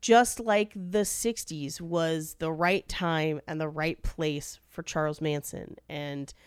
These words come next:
you know, the Yellow Deli people and any number of other people who come about in that time. Just like our time and our place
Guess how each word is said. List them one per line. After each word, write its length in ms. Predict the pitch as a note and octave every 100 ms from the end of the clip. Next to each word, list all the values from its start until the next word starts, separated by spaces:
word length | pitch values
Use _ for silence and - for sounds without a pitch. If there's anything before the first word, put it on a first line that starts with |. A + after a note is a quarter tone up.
| - _ _
you 180 | - E3
know, 300 | D3+ D3 D3+ - -
the 400 | F#3 D#3+ D#3 D3 - - - E3+
Yellow 320 | E3+ E3 E3
Deli 240 | D3+ C#3
people 400 | C#3+ E3 - A2
and 280 | - C3+ D3
any 240 | - G3 G3+
number 380 | F3+ F3+ F3+ E3+
of 180 | A2+ E3+
other 280 | D#3 D#3 D3
people 340 | - - D#3
who 80 | -
come 220 | - D#3
about 280 | D3+ D3 -
in 80 | C#3
that 180 | A2+ -
time. 480 | - C#3 C3 F3+ - - - _ _
Just 240 | G3+ G#3+ A3+
like 360 | A3 G#3+ - _ _ _ _ _ _
our 220 | G3 A3 A3+
time 340 | G3+ G#3+ G#3+
and 140 | D#3
our 200 | D#3+ G3
place 760 | G3+ - F#3 F3+ F3 - -